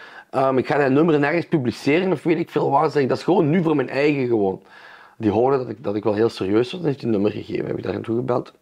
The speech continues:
Geen gehoor. Geen gehoor. Ja, oké.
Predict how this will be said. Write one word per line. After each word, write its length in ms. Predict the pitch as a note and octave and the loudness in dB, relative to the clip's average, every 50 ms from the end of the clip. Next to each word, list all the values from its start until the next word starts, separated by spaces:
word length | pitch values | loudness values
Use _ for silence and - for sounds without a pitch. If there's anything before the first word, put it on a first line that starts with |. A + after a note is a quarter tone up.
| _ _ _ _ _ _ _ _ - _ _ _ _ _ _ _ _ _ _ _ | _ _ _ _ _ _ _ _ -20 _ _ _ _ _ _ _ _ _ _ _
Geen 320 | - - - B2 C#3 C3+ C3+ | -10 -2 0 2 2 4 4
gehoor. 540 | C#3 B2 A2+ G#2 F2 C2 - - - - - _ _ _ _ _ _ _ _ _ _ _ | 4 4 4 2 2 0 -2 -6 -12 -14 -16 _ _ _ _ _ _ _ _ _ _ _
Geen 260 | - - G#2+ G#2 G#2 | -2 0 0 2 2
gehoor. 400 | A2+ G#2 F#2 F#2 - - - - - - | 2 2 2 0 -2 -2 -4 -6 -10 -12
Ja, 160 | - A#2 - - | -10 -10 -10 -10
oké. 400 | - G#2 - - - F#2 F2 | -12 -16 -10 -6 -4 -4 -4